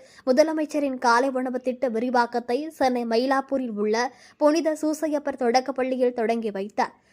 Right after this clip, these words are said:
இந்த நிகழ்ச்சியில் பஞ்சாப் மாநில முதல்வர் பகவந்த் மான் சிறப்பு விருந்தினராக கலந்து கொண்டார். காலை உணவு திட்ட விரிவாக்க நிகழ்ச்சியில் பங்கேற்பதற்காக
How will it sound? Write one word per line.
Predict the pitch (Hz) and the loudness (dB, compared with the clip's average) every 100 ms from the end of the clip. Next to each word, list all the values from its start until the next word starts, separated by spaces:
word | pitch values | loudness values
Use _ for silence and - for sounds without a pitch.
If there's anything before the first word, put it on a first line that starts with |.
| _ | _
இந்த | 262 277 | -2 0
நிகழ்ச்சியில் | 277 269 294 320 285 302 | 4 6 6 4 -2 -2
பஞ்சாப் | 294 247 254 277 | 0 0 4 2
மாநில | 269 254 247 254 262 | 4 2 2 2 -2
முதல்வர் | 233 240 233 277 277 | 0 2 2 2 2
பகவந்த் | 233 247 262 262 | 0 2 -4 -2
மான் | 247 240 | 0 0
சிறப்பு | 285 269 285 285 | 0 0 0 -2
விருந்தினராக | 233 240 262 247 233 233 | -2 -2 0 2 2 2
கலந்து | 294 269 240 208 | -4 -4 -4 -6
கொண்டார். | 202 233 226 - _ _ _ | -4 0 0 -2 _ _ _
காலை | 262 254 269 | 4 4 4
உணவு | 269 233 247 240 | 0 0 0 0
திட்ட | 247 247 254 | -4 -6 -4
விரிவாக்க | 220 240 247 247 247 | -4 0 2 2 0
நிகழ்ச்சியில் | 214 240 233 247 269 311 | -4 -4 -4 -4 -6 -6
பங்கேற்பதற்காக | 262 226 247 262 254 233 233 208 208 254 | -4 -2 0 0 -2 -6 -4 -4 -2 -2